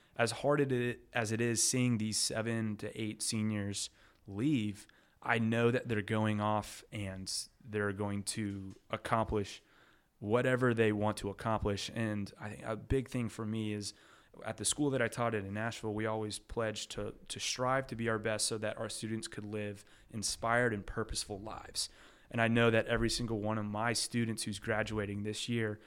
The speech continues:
or graduated are now proud Burke alumni are going on to do just that. They're going on to live an inspired, purposeful life, uh, chasing whatever dream they desire,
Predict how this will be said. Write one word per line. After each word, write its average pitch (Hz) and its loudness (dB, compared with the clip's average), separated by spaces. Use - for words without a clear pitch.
or 110 0
graduated 110 2
are 98 -4
now 104 -2
proud 107 -2
Burke 107 -2
alumni 104 -4
are 107 2
going 113 2
on 113 2
to 107 -8
do 101 -4
just 101 -4
that. 107 -6
They're 110 -8
going 104 0
on 107 2
to 104 -6
live 104 -2
an 101 -8
inspired, 101 -2
purposeful - -8
life, 107 -8
uh, 92 -4
chasing 117 2
whatever 120 4
dream 110 0
they 101 0
desire, - -8